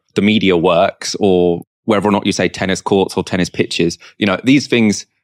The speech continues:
wouldn't matter. We wouldn't wanna be mocking someone for sort of lapses of, of knowledge, you know, of, of that sort. But this is the person who is literally in charge of culture, media and sport in this country. And also isn't just sort of playing a caretaker role. She's trying to revolutionise the media in this country,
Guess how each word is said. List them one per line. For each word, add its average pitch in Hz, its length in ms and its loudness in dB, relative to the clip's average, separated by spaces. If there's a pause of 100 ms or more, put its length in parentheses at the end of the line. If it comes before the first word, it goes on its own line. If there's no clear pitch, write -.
wouldn't 123 300 2
matter. 107 280 -2
We 101 100 2
wouldn't 120 200 2
wanna 107 160 0
be 98 220 0 (240)
mocking 110 460 2
someone 92 360 0
for 107 120 -2
sort 95 160 -2
of 87 100 -4 (120)
lapses 98 580 -2
of, 78 200 -6
of 90 140 -2
knowledge, 87 480 -2 (340)
you - 80 -4
know, 85 140 0
of, 90 160 -4
of 92 160 -2
that - 220 -2
sort. 90 260 0
But 127 80 -2
this 127 120 -2
is 135 60 0
the 120 80 -4
person 113 260 0
who 110 60 0
is 107 80 2
literally 113 540 0
in 107 120 0
charge 117 640 -2 (320)
of 98 140 -10
culture, 104 320 -2
media 92 300 2
and 82 100 -2
sport 98 300 0
in 92 80 -2
this 87 100 -8
country. - 380 -4 (360)
And 143 100 0
also 175 320 2
isn't 175 200 2
just - 180 -2
sort 131 100 2
of 107 80 -4
playing 117 260 0
a 95 60 -2
caretaker 147 560 -2
role. 85 200 -2
She's - 180 -2
trying 143 160 0
to 120 80 2
revolutionise 113 840 2
the 90 80 -2
media 85 260 0
in 80 80 0
this 80 140 -4
country, 80 320 -4